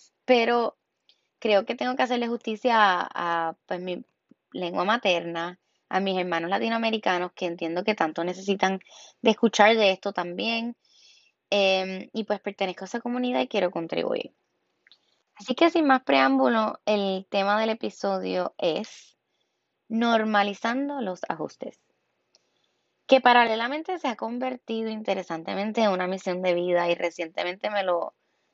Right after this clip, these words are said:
como que me lo atribuyeron como mi misión en una entrevista y me pareció muy bonito y, pues, creo que quiero seguir utilizándolo porque es cierto. Y es esta misión que he creado de retar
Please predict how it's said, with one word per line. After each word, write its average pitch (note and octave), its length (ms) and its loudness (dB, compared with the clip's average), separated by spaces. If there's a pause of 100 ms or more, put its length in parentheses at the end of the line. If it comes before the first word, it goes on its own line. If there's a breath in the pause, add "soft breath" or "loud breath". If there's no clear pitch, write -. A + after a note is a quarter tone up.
(120)
como G3+ 280 6
que G3 80 -2
me F#3+ 120 -4
lo - 80 0
atribuyeron G3+ 720 0
como A3+ 300 -2
mi G#3+ 160 -6
misión G3 540 -2
en F#3+ 160 -2
una F3 160 -4
entrevista G3+ 600 0
y F#3+ 60 0
me F#3 140 -4
pareció F3+ 360 0
muy F3 140 -6
bonito G3 380 -6
y, - 100 -14 (340)
pues, G#3 200 4 (640 soft breath)
creo G3+ 240 8
que G3+ 160 0
quiero F3+ 240 0
seguir G3+ 400 -4 (1120)
utilizándolo G#3 920 0 (400)
porque G#3 340 2
es A3 100 -2
cierto. - 520 -4 (720 soft breath)
Y A3+ 140 0
es A3+ 100 0
esta D#4 200 0
misión C#4 680 -2
que B3 180 -2
he A#3+ 40 -6
creado A3+ 580 0
de F3+ 200 0
retar E3+ 880 2